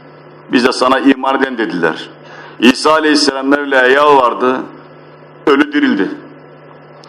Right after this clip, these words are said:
İsa Aleyhisselam dedi ki ona, "Ne halin var?" dedi. Dedi ki, "Ben bakkaldım," dedi. "Elli bin yıldan beri," dedi,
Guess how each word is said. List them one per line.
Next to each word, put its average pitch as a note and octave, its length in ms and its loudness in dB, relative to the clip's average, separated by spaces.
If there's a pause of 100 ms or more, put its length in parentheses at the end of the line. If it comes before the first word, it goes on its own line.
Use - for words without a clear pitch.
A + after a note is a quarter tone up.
(220)
İsa A#2 300 2
Aleyhisselam C#3+ 540 0
dedi D3 200 0
ki A#2+ 100 0
ona, F#2 320 2 (180)
"Ne B2+ 120 2
halin C#3+ 560 -2
var?" A#2+ 200 -2
dedi. G#2 360 -2 (1000)
Dedi B2 180 0
ki, C3 120 -4
"Ben B2+ 220 0
bakkaldım," B2+ 640 0
dedi. E2 260 -2 (3750)
"Elli D3 340 0
bin D3+ 180 4
yıldan D3 460 -4
beri," C3+ 220 2
dedi, C#3 360 2